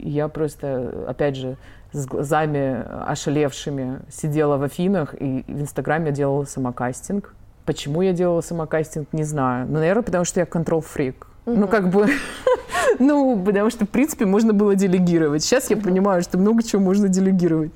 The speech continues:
Speaker 1: Ну, я хотела открыть для себя секрет вот этой красоты юной,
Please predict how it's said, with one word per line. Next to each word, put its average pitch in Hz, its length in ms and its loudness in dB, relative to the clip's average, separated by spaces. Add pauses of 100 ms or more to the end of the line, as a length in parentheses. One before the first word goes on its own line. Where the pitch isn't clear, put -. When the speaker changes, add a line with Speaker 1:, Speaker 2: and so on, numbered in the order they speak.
Speaker 1:
Ну, 180 180 0
я 190 200 2
хотела 208 480 0
открыть 180 320 -2
для 185 100 0
себя 165 180 0
секрет 170 480 -2
вот 165 160 -2
этой 156 160 0
красоты 170 720 -2 (640)
юной, 143 680 0